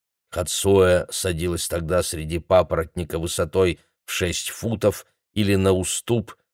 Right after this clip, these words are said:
нависавший над ковром триллиумов, и раскрывалась навстречу лесу. Сколько она себя помнила,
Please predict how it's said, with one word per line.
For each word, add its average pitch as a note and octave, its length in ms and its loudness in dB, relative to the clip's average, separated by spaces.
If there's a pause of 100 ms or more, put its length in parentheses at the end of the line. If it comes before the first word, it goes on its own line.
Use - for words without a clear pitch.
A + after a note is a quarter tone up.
(120)
нависавший G2+ 760 2
над G2 240 0
ковром F#2+ 600 2
триллиумов, A2 1000 0 (460)
и F#2+ 80 2
раскрывалась F2+ 880 2
навстречу D#2+ 680 -4
лесу. F2+ 460 -4 (880)
Сколько F2 500 -2
она E2+ 200 0
себя D2+ 320 -4
помнила, F2+ 580 -2